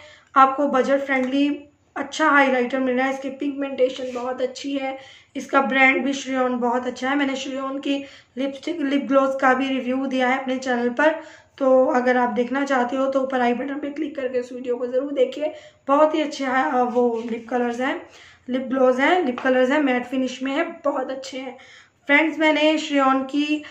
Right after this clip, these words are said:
अ, foundation का review भी दिया है, तो अगर आप वो video भी देखना चाहते हो तो channel के link पर जाकर भी आप देख सकते हो, ऊपर आई button पे click करके भी देख सकते हो। तो फ्रेंड्स,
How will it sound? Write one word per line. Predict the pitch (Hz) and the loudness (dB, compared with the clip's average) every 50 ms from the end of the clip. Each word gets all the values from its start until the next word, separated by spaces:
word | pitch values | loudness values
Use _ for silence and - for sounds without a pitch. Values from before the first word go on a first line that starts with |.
| - - - _ _ - | -20 -20 -20 _ _ -2
अ, | 262 262 269 262 262 262 269 | 2 4 6 6 6 4 4
foundation | 277 262 262 262 254 247 262 247 269 285 | 4 4 4 4 4 2 0 0 0 -2
का | 285 294 285 | 2 2 2
review | 277 269 254 254 262 262 262 | 2 2 0 -2 -2 -2 -2
भी | 254 269 262 | -2 -4 -2
दिया | 220 254 254 247 | -2 0 0 0
है, | 254 240 254 285 311 320 311 - - - - _ _ | 2 2 2 0 0 0 -4 -8 -16 -20 -20 _ _
तो | - 285 | -4 -2
अगर | 311 269 240 254 247 | 0 2 2 2 2
आप | 247 233 214 208 | 2 0 0 0
वो | 226 254 | 2 2
video | 285 277 311 302 330 330 | 4 4 4 2 2 2
भी | 330 320 320 | 0 0 0
देखना | 311 302 294 311 302 | -2 -2 -2 -2 -2
चाहते | - 294 277 277 277 285 | 2 2 2 2 2 2
हो | 277 | 2
तो | 269 269 262 | 2 2 0
channel | 254 254 247 240 240 240 | -2 0 0 0 0 0
के | 240 254 247 | -2 -2 -2
link | 240 247 262 254 | -2 -4 -4 0
पर | - 285 285 | 0 0 2
जाकर | 285 285 277 277 277 285 285 285 285 - - - - _ _ _ | 4 4 4 4 4 2 0 0 -2 -8 -14 -18 -20 _ _ _
भी | 254 277 285 | 0 4 6
आप | 277 269 | 6 6
देख | - 277 277 277 | 6 4 2 0
सकते | - - 269 269 - - 277 | 0 -2 -4 -4 -4 -2 0
हो, | 262 269 277 | 2 2 2
ऊपर | 269 269 269 262 | 2 2 2 2
आई | 247 240 240 | 2 2 2
button | 240 262 262 269 277 | 2 0 0 0 0
पे | 269 269 | 0 0
click | 277 277 269 277 | -2 -2 -4 -4
करके | - 269 262 - 277 | -4 -4 -4 -2 -4
भी | 269 285 | -4 -2
देख | 247 262 254 254 - | -2 -2 -2 -2 -2
सकते | - 262 - - - 277 | -6 -10 -10 -6 -4 -2
हो। | 262 277 302 311 311 - - - - - _ _ _ - | 2 2 2 2 0 -6 -14 -18 -20 -20 _ _ _ 2
तो | 294 285 277 285 | 6 6 6 6
फ्रेंड्स, | 285 285 302 294 320 359 370 381 - | 6 6 6 8 8 6 4 0 -4